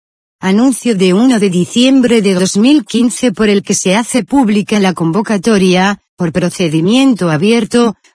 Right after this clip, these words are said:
para la contratación del suministro de montaje y desmontaje de stands modulares y metros cuadrados de moqueta para Feval Institución Ferial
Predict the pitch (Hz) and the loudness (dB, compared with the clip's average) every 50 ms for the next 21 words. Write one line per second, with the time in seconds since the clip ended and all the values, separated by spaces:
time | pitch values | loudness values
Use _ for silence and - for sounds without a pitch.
0 | _ _ - 196 190 185 175 180 185 170 - 202 190 196 - 190 180 185 160 180 | _ _ -2 -2 0 0 0 0 -2 -2 -2 -2 -2 -2 -2 -2 -2 -2 -2 -4
1 | 175 165 - 254 277 294 285 269 262 254 - - 247 226 208 196 202 226 262 262 | -4 -4 -2 0 2 2 2 2 2 -2 0 0 0 2 2 2 2 2 2 0
2 | - - - 285 277 247 269 - - _ - 220 214 208 208 180 185 180 - - | -2 -4 -4 -2 0 0 0 -2 -4 _ -6 -4 -2 -2 -2 -2 -2 -4 -4 -4
3 | - 208 202 190 190 165 165 160 170 220 220 208 202 180 - 277 262 - - 262 | -2 0 0 0 0 0 -2 0 0 0 0 0 0 0 -2 -4 -4 -2 -2 0
4 | 226 202 202 185 - - 226 220 226 233 214 175 - - 247 240 233 208 220 226 | 0 0 0 -2 -4 -4 -2 -2 0 0 -2 -2 -2 -2 0 0 0 0 0 0
5 | 233 254 262 262 262 233 - 233 233 233 233 208 - 180 170 165 156 - - - | 0 0 0 0 0 0 0 0 0 0 0 -2 -2 -4 -4 -4 -6 -6 -4 -4
6 | 165 156 151 175 190 196 202 190 196 185 160 180 175 175 160 160 - - 185 247 | -4 -2 -2 0 0 0 0 0 0 0 0 0 0 0 0 -2 -2 -2 -2 0
7 | 226 277 214 - 214 196 185 165 - - 175 156 202 202 202 190 202 196 - - | 0 -2 -2 0 0 0 0 -2 0 -2 -2 0 0 0 2 0 0 -2 -2 -4
8 | 202 175 - 185 185 - - 262 285 269 262 - - 214 185 175 196 208 208 202 | -6 -6 -4 -6 -6 -2 0 0 2 2 0 0 -2 -2 0 0 2 2 2 2
9 | 196 185 156 - | 0 -2 -4 -6